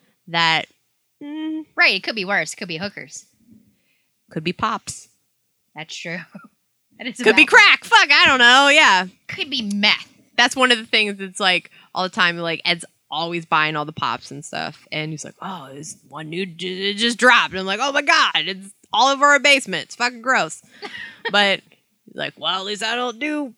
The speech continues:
Speaker 1: cocaine, or at least I don't do drugs." I'm
Speaker 2: You're
Speaker 1: like,
Speaker 2: like, "Come
Speaker 1: I'm
Speaker 2: on.
Speaker 1: like,
Speaker 2: That's the
Speaker 1: "Sometimes,
Speaker 2: trade-off."
Speaker 1: sometimes, I don't know what the going rate is on the street, but some of these pops are really expensive."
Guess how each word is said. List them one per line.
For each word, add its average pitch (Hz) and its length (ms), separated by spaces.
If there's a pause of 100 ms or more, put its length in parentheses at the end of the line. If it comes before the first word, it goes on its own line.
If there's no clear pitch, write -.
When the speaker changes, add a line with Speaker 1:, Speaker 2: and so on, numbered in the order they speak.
(180)
Speaker 1:
cocaine, 311 720
or 202 280
at 165 80
least 208 180
I 254 60
don't 277 180
do 311 120
drugs." 311 440
I'm 277 80
Speaker 2:
You're 269 80
Speaker 1:
like, 254 140
Speaker 2:
like, 392 100
"Come 494 320
Speaker 1:
I'm - 140
Speaker 2:
on. 330 40
Speaker 1:
like, 226 280
Speaker 2:
That's - 120
the 571 60 (240)
Speaker 1:
"Sometimes, 370 420
Speaker 2:
trade-off." 262 580 (180)
Speaker 1:
sometimes, 262 1500 (360)
I 349 100
don't 440 160
know 392 100
what 339 160
the 277 80
going 262 480
rate 254 260
is 220 140
on 208 180
the 180 60
street, 254 640
but 185 360 (260)
some - 240
of 587 60 (120)
these 440 100
pops 339 420
are 262 120
really 220 340
expensive." 165 800